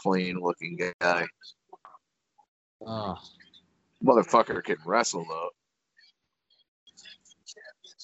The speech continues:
Speaker 2: Yeah, it's just sometimes it's just, dude, you are so boring. It's, I don't care how good you can wrestle, I just can't watch you. You're putting me to sleep.
Speaker 1: He reminds me of, like, a,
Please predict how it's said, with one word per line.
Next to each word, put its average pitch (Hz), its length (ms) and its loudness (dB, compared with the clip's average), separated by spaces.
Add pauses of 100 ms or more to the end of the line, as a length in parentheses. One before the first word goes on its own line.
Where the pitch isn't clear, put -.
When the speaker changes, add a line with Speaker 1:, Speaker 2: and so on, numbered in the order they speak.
(100)
Speaker 2:
Yeah, 127 240 0
it's 120 180 -2
just - 380 0
sometimes 113 560 0
it's 98 160 -10
just, - 280 -6 (840)
dude, 117 320 2 (160)
you 139 220 6
are 127 140 6
so 123 440 2
boring. 117 560 2
It's, - 260 -8
I 117 140 2
don't 120 180 0
care 120 180 4
how 117 200 4
good 120 200 2
you 113 140 2
can 107 160 -8
wrestle, 113 520 0
I 113 100 0
just 113 260 -4
can't 107 260 0
watch 101 440 2
you. 90 200 2
You're 98 140 0
putting 117 340 2
me 113 120 4
to 101 80 2
sleep. - 300 -2 (540)
Speaker 1:
He 113 160 6
reminds 120 360 4
me 120 100 0
of, 110 80 6
like, 101 240 4
a, 87 160 2